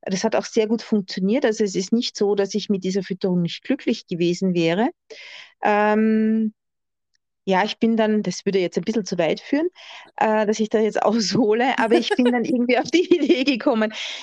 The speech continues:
Speaker 1: ich möchte das jetzt bei meinen Pferden wirklich probieren, ob man das auch natürlich hinkriegt. Und
Speaker 2: Mhm.
Speaker 1: hab meine, ich habe ja vier Pferde, meine vier Pferde hier als Kontrollgruppe quasi und hab die anderen,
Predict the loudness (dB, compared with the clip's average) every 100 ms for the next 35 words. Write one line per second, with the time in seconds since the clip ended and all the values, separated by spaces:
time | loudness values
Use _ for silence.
0 | -8 -4 0 0 0 -2 0 -2 0 0
1 | 2 2 0 0 0 0 0 -2 -4 -8
2 | -2 0 2 2 0 0 0 0 0 -2
3 | 0 -2 0 -2 -2 -2 -2 -2 -2 -4
4 | -4 -8 _ _ -12 -6 -2 0 0 0
5 | 2 0 -2 -4 -2 0 0 0 -2 -2
6 | 0 0 2 2 2 0 0 -2 0 2
7 | 2 2 0 0 -2 -2 0 0 0 2
8 | -2 0 -2 -2 -2 -2 -2 -4 -2 -4
9 | -4 -2 0 0 2 2 0